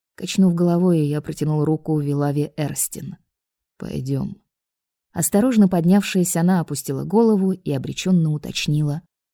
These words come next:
"Будете скандалить и жаловаться ректору?" "Что, скандалить? Я? Смешная. Одета красиво, выглядит вызывающе,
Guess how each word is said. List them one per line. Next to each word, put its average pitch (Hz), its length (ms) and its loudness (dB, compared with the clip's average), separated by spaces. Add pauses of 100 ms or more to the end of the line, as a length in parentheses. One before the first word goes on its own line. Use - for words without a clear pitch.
(480)
"Будете 190 560 -2
скандалить 185 840 4
и 180 80 2
жаловаться 185 600 4
ректору?" 185 560 0 (520)
"Что, - 580 -8 (220)
скандалить? 151 960 -4 (140)
Я? 139 480 -6 (480)
Смешная. 151 1000 -6 (440)
Одета 185 400 0
красиво, 156 760 0 (120)
выглядит 143 640 -2
вызывающе, 143 840 -4